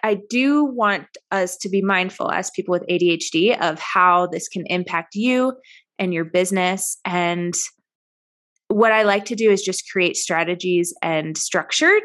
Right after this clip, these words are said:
to help me avoid these things as much as I can, and they're still gonna happen. So having that radical acceptance of, "I have A D H D, my brain is never gonna be neurotypical,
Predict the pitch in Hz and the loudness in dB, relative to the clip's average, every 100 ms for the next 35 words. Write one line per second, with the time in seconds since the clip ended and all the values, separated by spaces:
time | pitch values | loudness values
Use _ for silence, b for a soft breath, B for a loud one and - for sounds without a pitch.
0 | - 226 196 - - 196 190 190 180 180 | 0 2 4 2 0 -2 0 0 0 0
1 | 190 - 175 175 180 180 170 175 170 165 | 0 -2 -6 -6 -4 -4 -4 -4 -6 -4
2 | 170 170 180 185 _ _ _ _ _ 247 | -4 -2 -4 -8 _ _ _ _ _ 2
3 | 226 196 190 - 165 160 147 165 - - | 4 4 0 0 -4 -4 -6 -6 -4 -6
4 | 208 - 180 156 - _ _ _ - 262 | -4 0 0 0 -4 _ _ _ -2 0
5 | 262 208 196 190 196 180 - 180 180 180 | 0 0 0 0 -2 -6 -6 -6 -6 -4
6 | 170 165 170 _ _ _ _ - 226 247 | -2 -2 -6 _ _ _ _ -6 0 2
7 | 247 233 240 240 - 208 196 202 208 208 | 2 2 0 0 -2 2 4 2 0 -2
8 | 202 202 202 202 202 220 220 214 208 196 | 0 2 2 -2 -2 -2 0 -2 0 0
9 | 190 180 180 180 180 - 170 165 165 | 0 -2 -2 -8 -8 -2 0 2 -2